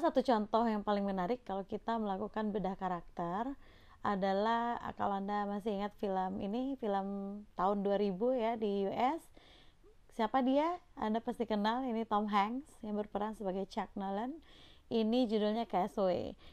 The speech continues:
Ini film bagus sekali dengan penokohan yang, uh, I think is perfect. Ini dia mendapatkan, uh,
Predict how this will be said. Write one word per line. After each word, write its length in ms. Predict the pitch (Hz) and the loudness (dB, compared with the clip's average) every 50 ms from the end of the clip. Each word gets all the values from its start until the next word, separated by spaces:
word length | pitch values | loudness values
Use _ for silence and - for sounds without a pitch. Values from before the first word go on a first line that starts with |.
| - - - | -20 -14 -6
Ini 240 | - 220 208 233 240 | -2 0 2 2 2
film 480 | - 254 226 214 226 226 220 226 233 - - - - - - | 2 2 2 2 2 0 -4 -8 -12 -14 -16 -20 -20 -10 -4
bagus 320 | 214 196 196 180 220 208 | -2 0 2 2 2 2
sekali 640 | - 247 - 208 208 196 190 196 202 233 262 277 247 | 2 0 2 4 4 4 4 2 0 2 0 0 2
dengan 480 | 220 214 202 196 202 214 233 240 233 | 2 2 0 0 0 0 0 0 -2
penokohan 720 | - - 226 202 202 196 190 - 214 202 208 214 220 220 220 | 0 0 2 2 2 0 2 2 2 2 4 2 0 0 0
yang, 560 | 214 202 196 190 185 185 190 - - - - - - - | -2 0 0 0 -2 -2 -6 -8 -10 -12 -14 -16 -14 -10
uh, 320 | - - - - - 123 - | -8 -6 -6 -6 -6 -6 -4
I 160 | - 233 226 214 | -4 -4 -4 -4
think 160 | - 208 190 190 | -4 -4 -4 -4
is 80 | 190 - - | -6 -6 -4
perfect. 400 | - 196 196 - - 185 - - | -4 -4 -2 -2 -4 -6 -6 -8
Ini 320 | - - 196 214 220 240 - - - - - - - - - - - - - | -6 -4 -2 0 0 -2 -4 -8 -16 -20 -20 -20 -20 -20 -20 -20 -20 -8 0
dia 320 | 190 220 233 240 247 262 | 4 8 10 10 10 10
mendapatkan, 1040 | 247 240 226 208 220 214 226 220 214 - - 233 233 233 240 247 240 240 233 226 - - - | 8 6 4 4 2 2 0 -4 -4 -6 -6 -4 -2 0 0 0 -2 -2 -4 -6 -6 -2 -2
uh, 960 | 214 214 214 214 214 214 214 220 214 214 214 214 208 214 214 220 226 - | 0 0 0 0 -2 -2 -4 -4 -4 -4 -4 -4 -4 -4 -4 -4 -6 -6